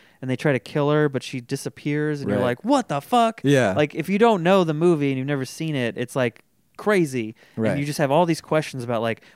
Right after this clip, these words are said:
Speaker 1: "Well, how did she disappear? How can she jump in the air in slow-mo? Why
Speaker 2: Right.
Speaker 1: are the cops, like, why is, is she a good guy, but the cops are bad?" And
Speaker 2: Right.
Speaker 1: then, you know, and then it's just all this cool stuff. And then, like, when Neo um, you know, wakes up and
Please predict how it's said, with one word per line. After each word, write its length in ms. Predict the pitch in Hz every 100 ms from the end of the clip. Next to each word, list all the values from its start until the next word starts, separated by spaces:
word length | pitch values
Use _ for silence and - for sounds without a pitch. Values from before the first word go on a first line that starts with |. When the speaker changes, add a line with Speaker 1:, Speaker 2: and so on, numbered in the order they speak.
| -
Speaker 1:
"Well, 80 |
how 100 | 123
did 120 | 123 120
she 100 | 123
disappear? 640 | 123 127 127 226 185 110 - _
How 120 | - 131
can 120 | 131
she 120 | 139
jump 220 | 127 127
in 80 | 131
the 80 | 127
air 140 | 127
in 100 | 131
slow-mo? 540 | 131 - 170 139 107 104 - _ -
Why 140 | 131
Speaker 2:
Right. 60 | 143
Speaker 1:
are 40 |
the 100 | 139
cops, 600 | 139 - 147 - - - -
like, 320 | 135 123 - _
why 160 | 135 135
is, 200 | 135 135
is 100 | 131
she 200 | - 131
a 40 | 117
good 160 | 135
guy, 240 | 165 196 190
but 140 | 160
the 80 | -
cops 340 | - 160 -
are 40 | 165
bad?" 420 | 170 170 180 175
And 80 | 190
Speaker 2:
Right. 60 | 127
Speaker 1:
then, 200 | 123 120 - _ _ _ _ _
you 120 | 151
know, 260 | 127 110 107
and 200 | 135 131
then 400 | 127 120 120 - _ _ _ _ -
it's 140 | 139
just 140 | 151 131
all 220 | 131 143
this 120 | 139
cool 180 | - 139
stuff. 260 | 123 135 123
And 80 | 127
then, 140 | 127
like, 240 | 123 120 110
when 280 | 120 113 117
Neo 500 | 127 127 117 110 113 _ _ _ _ _
um, 480 | 117 110 107 98 95 -
you 80 |
know, 120 | 120 104
wakes 340 | 120 120 -
up 220 | 123 117
and 280 | 113 110 101